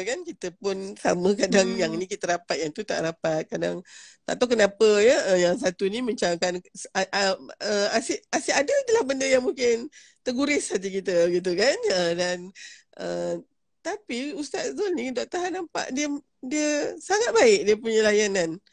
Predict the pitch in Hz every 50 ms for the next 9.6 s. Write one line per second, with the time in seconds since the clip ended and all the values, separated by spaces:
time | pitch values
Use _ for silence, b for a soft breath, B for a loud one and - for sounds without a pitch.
0 | b b b b b b - 302 240 - - _ 190 190 180 185 190 185 185 185
1 | 185 190 190 185 - - - - - 180 175 175 170 170 160 156 156 170 _ b
2 | b b b b b b _ - - 262 294 302 320 311 302 311 294 302 294 -
3 | _ _ _ - 180 175 151 151 151 151 196 247 262 254 247 233 233 240 233 233
4 | 233 233 233 233 233 294 302 320 320 285 _ - 277 294 - - 381 403 403 349
5 | - 311 - - 440 - - - 262 262 254 269 285 226 254 _ - 185 160 151
6 | 156 226 185 - 285 247 - 370 - 202 - 330 320 - 349 - 415 - B B
7 | B B B B B _ - - - 427 440 453 453 453 - 440 427 453 427 -
8 | 440 427 403 381 330 _ B B B B B B _ 381 415 403 - 339 - 403
9 | 440 453 403 453 415 - 247 - - 190 180 190